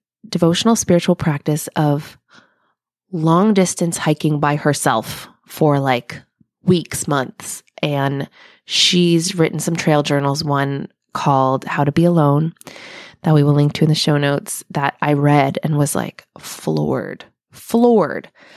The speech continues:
by how much she shares and how uncomfortable I physically felt with her experience. And so I said, "Can you please come on and talk to me about,"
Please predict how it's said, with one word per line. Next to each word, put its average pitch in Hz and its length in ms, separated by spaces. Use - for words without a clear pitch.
by 143 540
how 214 880
much 185 600
she - 200
shares 170 580
and 156 200
how 190 640
uncomfortable 170 720
I 175 220
physically 190 480
felt - 480
with 156 100
her 147 160
experience. - 800
And 165 160
so 139 80
I 123 80
said, - 220
"Can 147 140
you 143 60
please 165 220
come 180 180
on 143 160
and - 160
talk 147 260
to 151 120
me 151 340
about," - 460